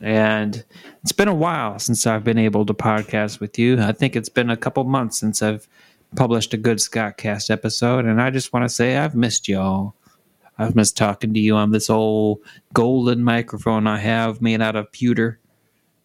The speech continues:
No, it's not pewter. That's like s-, stainless steel or something like that. It's a Shure Super fifty-five, but at the same time,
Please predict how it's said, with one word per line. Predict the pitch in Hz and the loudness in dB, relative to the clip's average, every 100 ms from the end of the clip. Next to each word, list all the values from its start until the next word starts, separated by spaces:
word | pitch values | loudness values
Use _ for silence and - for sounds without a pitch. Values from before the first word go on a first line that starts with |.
| _ | _
No, | 131 123 | 0 0
it's | 117 107 | 0 -4
not | 98 | -8
pewter. | - 120 110 110 - _ - | 0 2 4 0 -6 _ -12
That's | 123 - | -8 -8
like | 104 | -8
s-, | - - | -6 -4
stainless | - 127 120 110 | 0 2 4 2
steel | - 117 113 107 | -2 0 2 2
or | 104 | 0
something | - 107 - 107 | -2 -4 0 0
like | 107 101 | 0 -2
that. | 107 101 - _ _ - - _ _ | -2 -2 -4 _ _ -20 -20 _ _
It's | 190 | 0
a | 147 | 0
Shure | - 123 110 | 2 0 0
Super | - 110 110 | -2 -2 -2
fifty-five, | - 107 - - 131 120 107 107 _ _ _ _ _ _ | 0 0 -2 -2 0 0 -4 -8 _ _ _ _ _ _
but | 110 107 107 - _ _ _ _ _ _ _ - _ _ - | -2 0 0 -4 _ _ _ _ _ _ _ -14 _ _ -20
at | - | -10
the | |
same | - 147 135 | -2 2 2
time, | 123 131 135 135 | 2 2 2 -2